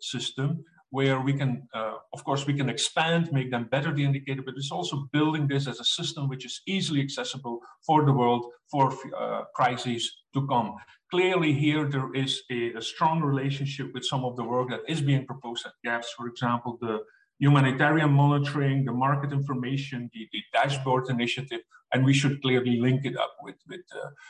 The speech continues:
with, uh, these initiatives which are planned within gaps. Next slide, please. Uh, this is an indicator of an index which we are currently developing. It's very recent, okay, and these things need to be,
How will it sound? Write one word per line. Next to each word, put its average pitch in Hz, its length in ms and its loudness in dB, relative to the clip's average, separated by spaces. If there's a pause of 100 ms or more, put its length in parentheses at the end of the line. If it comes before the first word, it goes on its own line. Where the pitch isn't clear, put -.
(140)
with, 113 300 -2
uh, 104 220 2
these 123 220 4
initiatives 117 540 0
which 117 160 -4
are 107 120 -4
planned 107 340 0
within 113 280 -8
gaps. - 460 -6
Next 139 160 2
slide, 143 320 2
please. 175 320 -4 (1600)
Uh, 131 300 4
this 175 240 4
is 160 120 6
an 160 100 6
indicator 147 720 4
of 127 140 2
an 123 120 0
index 165 400 2
which 151 220 -2
we 147 80 0
are 127 200 -2
currently 143 420 0
developing. 135 920 0
It's 131 220 -14
very 139 380 0 (280)
recent, 170 720 -2
okay, 139 260 -4
and 123 140 -4
these 139 180 -2
things 127 260 -8
need 139 140 0
to 123 80 -8
be, 117 160 -10